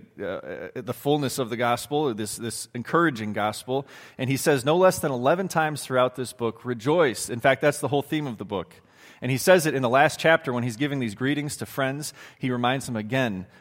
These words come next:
"Rejoice." And these are the words that, that really summarize the whole book of the Philippians. It's up on the screen, Philippians four, verse four. Let's read it together. "Rejoice in the Lord always. I will say it again,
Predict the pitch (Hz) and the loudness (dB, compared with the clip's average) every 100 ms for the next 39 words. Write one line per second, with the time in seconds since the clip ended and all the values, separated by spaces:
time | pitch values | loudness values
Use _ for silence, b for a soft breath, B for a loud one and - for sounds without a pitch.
0 | b 110 101 123 139 101 - 110 135 156 | b -8 -4 0 2 2 -2 -4 -4 -2
1 | 143 120 127 113 113 107 85 110 131 175 | -2 -2 -2 0 0 -2 -4 -4 0 0
2 | 156 143 127 120 117 104 107 120 104 110 | 0 -2 0 0 -2 -4 -4 -4 -2 -6
3 | - 95 - 104 95 92 92 104 135 135 | -6 -16 -8 -8 -8 -12 -10 -4 -2 0
4 | 117 98 - 113 101 87 135 123 117 98 | -2 -4 -8 -8 -8 -6 -4 -4 -4 -8
5 | - 131 131 110 98 - 107 90 80 _ | -6 -2 -2 -2 -6 -6 -4 -4 -6 _
6 | b b b 131 151 165 - 139 127 101 | b b b -2 4 4 4 4 4 4
7 | 92 - _ _ _ _ _ _ _ b | -6 -16 _ _ _ _ _ _ _ b
8 | b b b b b 139 139 160 190 156 | b b b b b -4 2 8 10 10
9 | 107 - - - - - 135 135 143 139 | 6 -2 -4 -8 -14 -6 -2 2 4 6
10 | 139 131 113 95 90 - - b b b | 6 6 2 -2 -6 -10 -14 b b b
11 | b 127 143 135 120 - 160 170 175 165 | b 6 6 6 0 2 4 6 4 2
12 | 139 143 143 139 | 2 2 0 -4